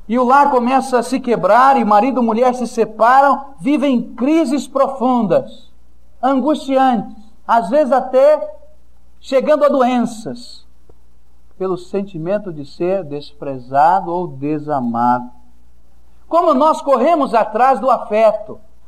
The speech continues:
como é importante termos amigos, como é importante nos sentirmos queridos das pessoas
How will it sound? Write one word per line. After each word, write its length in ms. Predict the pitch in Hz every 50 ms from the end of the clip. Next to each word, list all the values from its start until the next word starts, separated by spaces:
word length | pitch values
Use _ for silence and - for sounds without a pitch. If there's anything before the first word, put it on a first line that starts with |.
| - -
como 260 | - 330 349 330 320
é 120 | 320 330 320
importante 840 | 302 240 247 277 294 262 262 - - 285 302 302 277 - - 233
termos 400 | - - 269 262 240 233 202 185
amigos, 840 | 214 190 185 220 254 254 240 - - - - - - - - - - - - - - - - -
como 200 | - 320 339 339
é 60 | 330
importante 720 | 311 - 285 285 269 - 269 277 285 311 320 302 - 277
nos 240 | 269 285 277 - -
sentirmos 560 | 269 277 247 233 - 269 302 277 254 247 -
queridos 720 | - - 247 247 233 247 254 277 269 254 - - 196 180 160
das 240 | 233 220 220 220
pessoas 1000 | - 220 202 - - - 226 247 254 254 247 214 - - - - - - - -